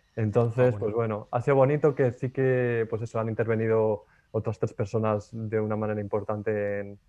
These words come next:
Speaker 1: en el disco y, y, bueno, la seguridad de, de trabajar primero con, con un tío como Raúl, ¿no? Con su, con su experiencia y en un estudio tan, tan bonito como el suyo, y por otra parte con,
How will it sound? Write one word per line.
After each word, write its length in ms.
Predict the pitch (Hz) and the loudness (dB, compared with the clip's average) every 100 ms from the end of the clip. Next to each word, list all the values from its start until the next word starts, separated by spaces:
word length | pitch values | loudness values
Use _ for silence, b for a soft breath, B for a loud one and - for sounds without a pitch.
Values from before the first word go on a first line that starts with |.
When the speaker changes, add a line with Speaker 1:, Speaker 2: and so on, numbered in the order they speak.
| _ _ _ _ | _ _ _ _
Speaker 1:
en 140 | 113 | -2
el 160 | 107 104 | -2 0
disco 480 | 123 131 - 143 139 | -2 -4 0 4 4
y, 40 | |
y, 520 | 113 104 101 101 - | 2 0 -2 -6 -6
bueno, 240 | 107 107 101 | -4 -2 -2
la 100 | 104 | -4
seguridad 460 | - 104 101 101 101 | -6 -4 -2 0 0
de, 300 | 101 98 101 _ _ _ | -2 -4 -8 _ _ _
de 120 | - 107 | -6 -2
trabajar 440 | 107 104 - 104 | 0 0 0 -4
primero 340 | 107 107 107 | -2 0 -2
con, 320 | 101 107 107 104 | 0 -2 -2 -4
con 220 | 110 107 | -4 -2
un 120 | 107 | -2
tío 160 | 113 107 | 0 0
como 220 | 107 107 | -2 -2
Raúl, 480 | 110 110 117 117 110 | 2 2 2 0 -2
¿no? 160 | 113 | -2
Con 240 | 110 107 101 | -2 -6 -8
su, 640 | - 104 98 98 98 95 | -8 -8 -6 -8 -12 -18
con 140 | - 101 | -18 -18
su 120 | - | -14
experiencia 580 | 98 104 104 110 107 104 | -8 -6 -2 -4 -2 -2
y 40 | |
en 80 | 104 | -2
un 60 | 104 | -6
estudio 340 | 104 110 104 | -10 -6 -4
tan, 320 | 104 104 101 98 _ _ _ _ _ | -4 -8 -10 -20 _ _ _ _ _
tan 160 | 107 | -2
bonito 240 | 104 104 107 | -2 -2 -2
como 180 | 104 | -4
el 60 | 104 | -6
suyo, 360 | - 117 120 120 b b | -4 -4 -4 -6 b b
y 80 | 110 | -4
por 140 | 110 104 | 0 0
otra 200 | 104 104 | 0 -2
parte 280 | 107 101 110 | -2 -2 -4
con, 400 | 117 104 101 | -2 -2 -4